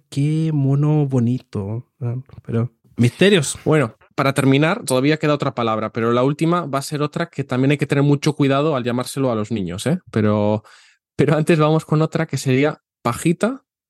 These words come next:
Speaker 2: y pajilla.
Speaker 1: Ay, ay.
Speaker 2: Un tema delicado, curioso, que al menos en España las pajitas las llamamos a estas, no sé cómo llamarlo, cañas de plástico que usamos para beber,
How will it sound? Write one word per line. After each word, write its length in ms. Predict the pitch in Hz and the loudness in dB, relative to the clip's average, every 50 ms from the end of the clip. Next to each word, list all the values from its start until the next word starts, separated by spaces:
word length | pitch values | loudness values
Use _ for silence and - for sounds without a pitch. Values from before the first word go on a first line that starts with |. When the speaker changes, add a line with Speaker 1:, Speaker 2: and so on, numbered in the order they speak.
| _ _ _ - | _ _ _ 0
Speaker 2:
y 120 | - 135 | 0 0
pajilla. 540 | - - 117 113 - - 113 104 104 98 - - - | 2 0 -4 -4 -4 -6 -4 -4 -4 -8 -8 -6 -2
Speaker 1:
Ay, 840 | 123 127 135 135 135 135 127 120 113 110 107 101 98 95 98 98 98 95 - - - - - - - | 0 2 2 4 4 4 4 4 4 4 4 2 2 2 2 0 0 -2 -4 -12 -16 -14 -14 -14 -8
ay. 480 | - 120 113 113 110 104 101 98 98 101 - _ _ _ _ _ _ | -2 0 2 4 4 2 2 0 -2 -4 -10 _ _ _ _ _ _
Speaker 2:
Un 220 | - 131 131 - _ _ | -6 -6 -6 -8 _ _
tema 720 | - 143 143 147 143 139 135 131 131 127 123 123 120 117 | 0 0 2 2 0 0 0 0 0 -2 -2 -2 -4 -4
delicado, 460 | 110 113 110 110 110 131 147 156 160 - | -4 -4 -4 -2 -2 -2 -2 -2 -2 -2
curioso, 500 | - 113 123 139 - - 175 196 202 - _ _ | -2 -2 -2 -2 -2 -2 -4 -4 -6 -8 _ _
que 440 | - - 123 120 113 110 110 107 | -8 -4 -2 0 0 2 2 0
al 100 | 98 113 | 0 2
menos 220 | 127 131 143 147 - | 2 2 0 0 0
en 100 | 156 143 | -2 -2
España 460 | 143 - - - 165 165 160 160 147 | -2 -2 -2 -2 0 2 2 2 0
las 180 | 127 117 - - | 0 -4 -6 -8
pajitas 960 | _ - 113 113 - - 175 208 - - 110 156 - - - - - - _ _ | _ -6 -6 -6 -2 -2 -2 0 0 -2 -2 -4 -4 -8 -12 -14 -14 -16 _ _
las 160 | _ 113 117 110 | _ -4 -2 -2
llamamos 480 | 120 120 127 131 143 151 165 - - | 0 0 2 2 2 2 0 0 -2
a 240 | 131 120 117 117 123 | -2 -2 0 0 -2
estas, 720 | 127 - - - 147 147 143 143 139 139 - - - - - _ _ - | -4 -4 -4 -2 0 2 2 0 0 -4 -6 -12 -14 -16 -20 _ _ -8
no 80 | 127 | -6
sé 80 | 127 127 | -6 -4
cómo 160 | - 123 120 | -2 0 0
llamarlo, 340 | 110 113 127 147 139 104 107 | 2 2 2 2 0 -2 -2
cañas 360 | - - 123 127 135 135 131 | -2 -2 0 2 2 0 0
de 80 | - 131 | 0 -4
plástico 640 | - - 131 131 - - - - 135 117 - - 131 | -2 0 -2 -2 -2 -6 -8 -8 -10 -4 -2 -2 -2
que 120 | - - 123 | 0 -2 -2
usamos 300 | - - 131 135 131 - | -2 0 -2 -2 -2 -2
para 200 | - 135 123 123 | -2 0 0 2
beber, 560 | 120 123 123 123 127 127 127 127 127 123 | 2 2 2 2 2 2 2 2 0 -2